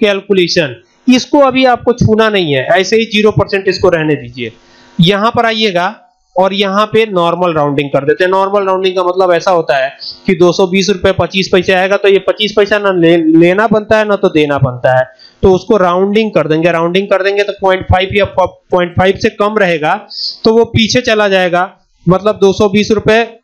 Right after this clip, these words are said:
पैंतालीस पैसे हैं तो वो दो सौ बीस रुपए बन जाएगा और दो सौ बीस रुपए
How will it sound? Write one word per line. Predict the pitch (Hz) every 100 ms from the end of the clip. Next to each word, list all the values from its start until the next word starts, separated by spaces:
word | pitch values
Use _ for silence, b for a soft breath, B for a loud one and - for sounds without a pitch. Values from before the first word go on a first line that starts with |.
| _ _
पैंतालीस | 196 185 185 202 -
पैसे | 208 202 190
हैं | 190 220 220 B - -
तो |
वो | 233 240
दो | 226
सौ | 220 247
बीस | 233 -
रुपए | 226 233
बन | 214 202
जाएगा | 190 190 226
और | 220
दो | 190 196
सौ | 214 233
बीस | 208 208 226
रुपए | 220 208